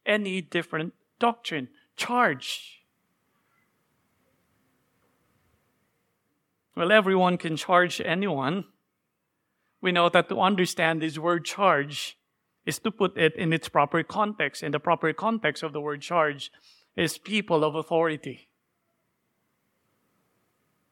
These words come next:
We can think of a king giving orders. We can think of a commander giving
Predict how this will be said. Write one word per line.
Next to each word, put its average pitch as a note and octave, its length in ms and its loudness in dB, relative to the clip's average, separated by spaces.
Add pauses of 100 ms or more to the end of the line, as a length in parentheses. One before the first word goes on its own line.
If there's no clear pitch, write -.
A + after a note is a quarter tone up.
(460)
We - 80 -4
can D#3+ 160 4
think D#3+ 300 4
of C#3+ 320 0 (480)
a - 80 -4
king D#3+ 400 0
giving D#3 320 -2
orders. E3+ 800 -4 (1120)
We E3 100 -6
can E3+ 160 4
think E3 400 0
of D#3+ 340 4
a F3+ 140 0
commander F3+ 720 2
giving D3+ 560 0